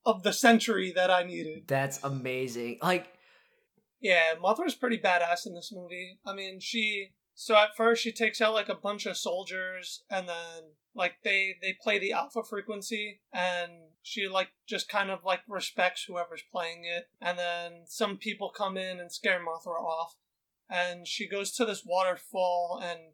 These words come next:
Speaker 1: cocoons there.
Speaker 2: Mm-hmm.
Speaker 1: And then you, that's, that's the last you see of Mothra until, like, she comes out in her full glory.
Speaker 2: Oh my God, she's, like, third act reveal. I'm,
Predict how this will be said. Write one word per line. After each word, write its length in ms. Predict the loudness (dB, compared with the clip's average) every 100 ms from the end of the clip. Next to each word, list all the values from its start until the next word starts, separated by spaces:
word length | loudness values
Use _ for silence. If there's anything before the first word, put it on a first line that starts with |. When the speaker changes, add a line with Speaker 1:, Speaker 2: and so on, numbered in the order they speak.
| -14
Speaker 1:
cocoons 520 | -12 -8 -6 -6 -8 -6
there. 340 | -4 -4 -8 -16 _ -8
Speaker 2:
Mm-hmm. 320 | -6 -6 -8 -12 _ 0
Speaker 1:
And 160 | 2
then 280 | 4 0 -2 -16 -16
you, 220 | -12 -12 -8 4
that's, 320 | 4 4 -6 _ 2
that's 220 | 4 4
the 120 | 2
last 380 | 6 8 6 4
you 80 | -4
see 160 | -2 -2
of 160 | -2
Mothra 480 | -4 -6 -6 -6 -8
until, 380 | -12 -14 -8 -4
like, 220 | -2 -4 -6
she 240 | -6 -6
comes 320 | -6 -8 -4
out 160 | -4 -4
in 140 | -6
her 120 | -10 -8
full 180 | -12 -12
glory. 220 | -12 -4 6
Speaker 2:
Oh 300 | 8 10 8
my 120 | 6
God, 220 | 8 6 6
she's, 220 | 4 4
like, 140 | 0
third 300 | 0 4 8
act 200 | 8 8 4
reveal. 520 | 2 6 6 6 6
I'm, 240 | 6 6